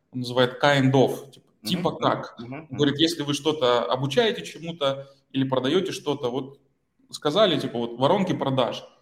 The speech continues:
Speaker 1: и скажите, воронки продаж — это типа как, и какое-то сравнение, и всё, и человек сразу поймёт, и будет очень
Speaker 2: Да,
Speaker 1: легко.
Speaker 2: да, да, да, да. So, ищите образы, и желательно понятный, вот такой понятный образ про деньги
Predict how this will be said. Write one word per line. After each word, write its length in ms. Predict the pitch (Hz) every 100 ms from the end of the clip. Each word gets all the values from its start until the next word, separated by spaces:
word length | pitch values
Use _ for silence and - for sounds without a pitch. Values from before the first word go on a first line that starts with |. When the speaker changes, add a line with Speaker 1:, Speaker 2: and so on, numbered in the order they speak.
| -
Speaker 1:
и 60 |
скажите, 340 | - 175 151 123
воронки 320 | 160 269 214
продаж — 320 | 190 240 254 240
это 140 | 190
типа 300 | - 220 185
как, 440 | 180 185 185 - - _ _ _ _ 196
и 60 |
какое-то 380 | 190 175 160 151
сравнение, 580 | 131 135 135 135 110 107
и 120 | - 233
всё, 160 | -
и 80 | 156
человек 220 | 185 185
сразу 260 | 160 143 131
поймёт, 440 | 131 139 180 -
и 60 | 120
будет 280 | 117 131 120
очень 220 | 117 120
Speaker 2:
Да, 160 | 117 98
Speaker 1:
легко. 140 | 92
Speaker 2:
да, 100 | 92
да, 100 | 101 98
да, 60 |
да. 220 | 95 80 _ _ _
So, 160 | 147 151
ищите 320 | 151 269 247
образы, 340 | 226 170 123
и 40 | 117
желательно 340 | 151 220 202
понятный, 520 | - 147 165 147 98
вот 100 | 98
такой 420 | 120 143 165 120 -
понятный 360 | 135 160 143
образ 220 | 143 120 107
про 160 | 113
деньги 640 | 117 143 120 98 101 95